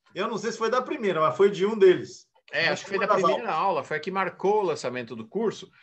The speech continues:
Speaker 2: E quando eu cheguei na casa do Pedro em Alagoas, isso aqui é um quadro enorme na casa dele, assim, enorme, lindo, maravilhoso, maravilhoso, realmente. É Canudos. E olha o Antônio Conselheiro aqui, ó.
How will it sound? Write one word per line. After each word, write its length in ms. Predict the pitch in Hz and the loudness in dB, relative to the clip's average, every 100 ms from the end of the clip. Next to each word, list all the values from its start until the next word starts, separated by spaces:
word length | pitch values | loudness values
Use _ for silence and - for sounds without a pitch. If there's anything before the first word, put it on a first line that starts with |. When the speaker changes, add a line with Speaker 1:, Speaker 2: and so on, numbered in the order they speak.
| _ - | _ -20
Speaker 2:
E 80 | 220 | -4
quando 240 | - 226 | 2 4
eu 80 | 226 | 2
cheguei 240 | 185 175 | 2 -2
na 120 | 165 | -2
casa 260 | 143 135 123 | 0 -2 -2
do 80 | 117 | -6
Pedro 320 | 135 123 120 | -4 -4 -6
em 80 | 120 | -6
Alagoas, 480 | 113 107 190 170 147 | -4 -2 0 0 -2
isso 160 | 160 | -6
aqui 140 | 156 220 | -4 -4
é 40 | |
um 80 | 254 | -4
quadro 380 | - 196 220 233 | 0 2 4 2
enorme 580 | 202 180 202 220 165 | 4 4 4 4 0
na 140 | 135 123 | -4 -2
casa 280 | 139 131 123 | -2 -2 -2
dele, 260 | 123 110 | -2 -4
assim, 240 | 110 - 120 | -6 -10 -10
enorme, 500 | 143 156 180 160 123 | -8 -4 -2 -2 -6
lindo, 540 | 123 180 196 123 107 | -6 -6 -6 -8 -12
maravilhoso, 760 | 110 151 160 135 160 151 113 101 | -12 -12 -12 -10 -6 -6 -8 -14
maravilhoso, 680 | 131 170 170 131 147 131 110 | -10 -8 -8 -6 -6 -6 -10
realmente. 600 | 131 135 160 - 120 113 _ _ - | -14 -16 -20 -20 -20 -20 _ _ -8
É 100 | 170 | 0
Canudos. 680 | 269 269 269 247 98 - - | 2 6 6 4 0 -16 -10
E 100 | 135 | 0
olha 200 | 185 196 | 2 2
o 20 | 165 | 2
Antônio 260 | 139 131 | -2 -2
Conselheiro 420 | 123 113 110 107 98 | -6 -8 -8 -8 -8
aqui, 160 | |
ó. 80 | - | -10